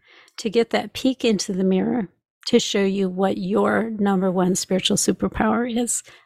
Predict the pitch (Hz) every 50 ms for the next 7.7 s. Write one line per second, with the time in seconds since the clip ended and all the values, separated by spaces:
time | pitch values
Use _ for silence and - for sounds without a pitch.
0 | _ _ 220 202 - 208 196 190 190 190 196 - - 202 170 - 190 - - 185
1 | 190 190 170 - - 196 170 175 - - 185 190 208 208 208 226 269 339 359 -
2 | - - - - _ _ - - _ _ - - - - - - - _ 214 208
3 | 208 202 202 196 190 - - 202 202 196 190 190 185 185 - - - - 254 220
4 | 202 196 233 285 320 302 - 339 294 294 - - - 233 220 208 202 185 180 185
5 | 196 226 277 359 381 339 - 247 - 233 208 202 196 196 190 180 196 196 185 180
6 | 180 196 196 - - 208 202 202 185 190 190 180 190 190 190 196 202 - - -
7 | 180 165 165 - - 185 185 190 196 202 277 - - -